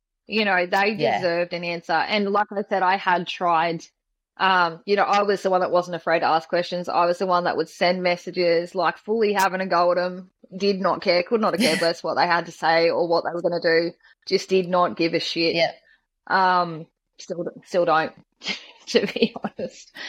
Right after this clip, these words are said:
Speaker 1: Still don't. Um, and yet more answers for them. Like, I think that's what hit hardest the most. And the
Speaker 2: Yeah.
Speaker 1: fact that she was gone, that was massive. And it definitely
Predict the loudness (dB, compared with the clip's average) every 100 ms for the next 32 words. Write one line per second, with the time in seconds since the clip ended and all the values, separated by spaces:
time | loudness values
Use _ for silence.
0 | -16 -20 -8 -2 -2 2 0 0 -4 -10
1 | _ _ _ _ _ -2 2 4 2 0
2 | -6 -14 _ _ _ _ _ _ -20 _
3 | _ -2 2 2 2 2 2 2 0 -2
4 | -6 -4 -2 -2 -4 -10 _ _ _ -2
5 | 0 2 0 -2 -4 0 0 2 0 2
6 | -2 -2 0 2 0 -6 -4 0 0 2
7 | 2 2 2 0 0 -2 -2 0 2 0
8 | 0 -2 -2 -2 -4 -6 -4 -2 0 -2
9 | -4 -4 -2 -2 2 2 2 -2 0 0
10 | -4